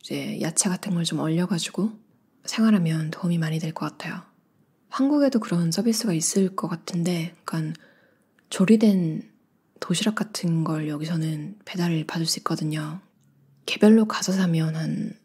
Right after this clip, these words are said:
십 불? 한 만 원 정도 하는데 공식 웹사이트 같은 데서 이렇게 한꺼번에 주문을 하면 어, 저렴하게는 거의 반값으로도 살 수 있거든요. 한 오천 원 정도? 그래서 저는 그거를 도시락을 좀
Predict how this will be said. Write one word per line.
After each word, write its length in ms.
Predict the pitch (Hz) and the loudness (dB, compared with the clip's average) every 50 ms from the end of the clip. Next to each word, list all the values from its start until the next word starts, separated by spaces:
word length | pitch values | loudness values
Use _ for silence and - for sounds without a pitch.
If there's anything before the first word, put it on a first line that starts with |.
| _ _ _ _ _ _ _ - | _ _ _ _ _ _ _ -6
십 260 | - - - _ _ | -6 -6 -6 _ _
불? 320 | - 165 180 202 214 - - _ _ _ _ _ _ - - | 0 2 2 2 0 -4 -8 _ _ _ _ _ _ -20 -20
한 400 | - - - 185 175 151 - - | -18 -12 -8 -6 -4 -4 -2 0
만 180 | 143 156 160 185 | 2 2 4 4
원 140 | 196 190 | 4 4
정도 340 | 185 170 165 160 151 156 156 | 2 2 -2 -4 -4 -4 -6
하는데 640 | 156 160 185 180 165 160 175 180 170 160 - 180 - - _ _ _ _ _ _ _ _ _ _ _ _ | -4 -2 -2 -2 -2 -2 -2 -2 -2 -4 -6 -8 -10 -16 _ _ _ _ _ _ _ _ _ _ _ _
공식 400 | - - 180 175 175 - 214 220 | -4 0 0 2 2 2 0 0
웹사이트 460 | - 151 - - 220 220 214 214 220 | -2 -2 0 2 4 4 4 4 2
같은 240 | 196 - - 196 175 | -2 0 0 0 0
데서 420 | 170 165 - 156 151 147 - - - _ _ | 0 0 -2 -4 -4 -4 -6 -8 -12 _ _
이렇게 240 | - 156 - - 175 | -8 -8 -6 -6 -2
한꺼번에 480 | 196 220 220 220 247 240 226 202 196 | 2 2 2 2 2 2 4 4 4
주문을 360 | 190 - - - 165 160 165 180 | 2 0 0 0 0 0 0 0
하면 520 | 190 180 160 151 151 147 143 143 143 175 - _ _ _ _ - - - - - - - _ _ _ _ | 0 0 0 -2 -4 -6 -8 -10 -14 -16 -18 _ _ _ _ -20 -20 -20 -20 -20 -20 -20 _ _ _ _
어, 400 | - 151 151 147 147 143 143 139 147 156 | -4 -4 -2 -2 -2 -4 -4 -6 -6 -6
저렴하게는 540 | - - 170 175 175 175 165 165 156 156 | -2 0 2 2 2 2 0 -2 -2 -2
거의 160 | 151 - 156 156 | -4 -4 -6 -8
반값으로도 720 | - - - 156 - - 190 - - - - 156 160 - - | -6 -8 -6 -4 -2 -2 -2 0 0 0 0 0 -2 -2 -4
살 140 | - - 196 | -4 -2 0
수 140 | - - | 0 0
있거든요. 420 | 160 - - 151 - 156 147 151 156 | 0 -2 -4 -4 -2 -4 -4 -4 -4
한 240 | 147 147 165 - - | -4 -6 -8 -8 -6
오천 340 | - - - - - - 175 | -6 -4 -4 -4 -2 -2 0
원 120 | 165 156 | 0 0
정도? 340 | 151 147 147 147 156 185 214 - - _ _ _ _ _ _ _ _ _ _ _ | -2 -2 -4 -4 -4 -6 -6 -8 -12 _ _ _ _ _ _ _ _ _ _ _
그래서 220 | - - 165 - | -4 -4 -2 0
저는 220 | 156 151 151 147 - | 0 -2 -2 -2 -4
그거를 640 | - - 180 170 165 160 185 180 175 180 190 185 170 | -4 -2 -2 -2 0 2 2 2 2 4 2 2 2
도시락을 920 | - - 170 - 185 175 180 165 - 160 165 160 156 147 147 180 202 220 | 0 -4 -4 -2 0 0 -2 0 0 0 0 0 -2 -4 -6 -8 -8 -10
좀 460 | 214 - 156 151 147 147 143 - - | -8 -6 -6 -4 -4 -4 -6 -8 -12